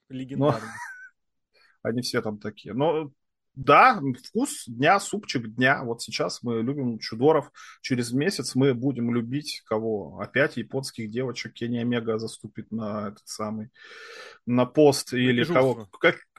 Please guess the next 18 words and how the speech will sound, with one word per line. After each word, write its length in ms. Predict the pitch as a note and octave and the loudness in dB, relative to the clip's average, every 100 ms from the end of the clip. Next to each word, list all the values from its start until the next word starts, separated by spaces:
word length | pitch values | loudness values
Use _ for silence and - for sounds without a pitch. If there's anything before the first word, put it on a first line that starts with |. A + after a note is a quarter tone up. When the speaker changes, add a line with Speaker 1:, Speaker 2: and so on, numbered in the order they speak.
| _ | _
Speaker 1:
какие 320 | - F3+ - F#3+ | 2 2 4 2
ещё 220 | C#3 C3 | 2 0
там 180 | A#2+ A#2+ | 0 -2
остались, 540 | - B2 A2 A2 - | 0 2 2 0 -8
э, 160 | G#2+ G2+ | -8 -6
такие 380 | - B2 A#2+ A#2 | -6 -6 -6 -4
вещи, 280 | B2+ B2+ - | -2 -4 -6
которые 340 | - C3 B2 | -6 -2 0
любят 300 | B2+ B2 A#2 | 0 -2 -4
в 80 | B2 | -6
интернете 880 | B2 C3 C3 D3 D3 B2 A#2 A2+ A#2 | 0 2 2 -2 -2 -2 2 2 2
люди, 340 | B2 B2+ A#2+ | -2 -4 -6
которые, 760 | A2 A2+ A#2 A2+ A2+ G#2+ G2+ F#2+ | -6 -6 -2 -2 -2 -4 -6 -10
э, 300 | G2 F#2 D2 C#2+ D2 _ _ _ _ _ _ _ | -14 -18 -20 -20 -20 _ _ _ _ _ _ _
ни 80 | A2+ | -10
с 60 | - | -4
кем 160 | A#2+ | -4
не 60 | A#2 | -2